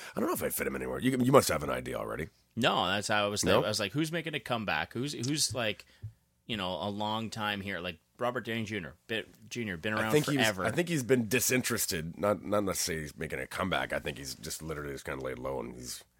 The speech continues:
Speaker 1: he's done his thing. And now he put his all eggs in that basket with Roseanne. That went well.
Speaker 2: Oh, fuck.
Speaker 1: That
Speaker 2: Yeah.
Speaker 1: sucks.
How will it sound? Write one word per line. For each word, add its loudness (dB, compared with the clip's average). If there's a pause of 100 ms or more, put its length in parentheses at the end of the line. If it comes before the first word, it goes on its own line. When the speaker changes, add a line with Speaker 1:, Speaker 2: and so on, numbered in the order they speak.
(160)
Speaker 1:
he's -12
done 2
his -4
thing. 4
And 2
now 4 (760)
he -2
put 6
his 4
all 4
eggs 2
in -4
that -2
basket 0
with -6
Roseanne. -2 (120)
That -2
went -2
well. -2 (560)
Speaker 2:
Oh, -10
fuck. -10 (140)
Speaker 1:
That -8
Speaker 2:
Yeah. -4
Speaker 1:
sucks. -6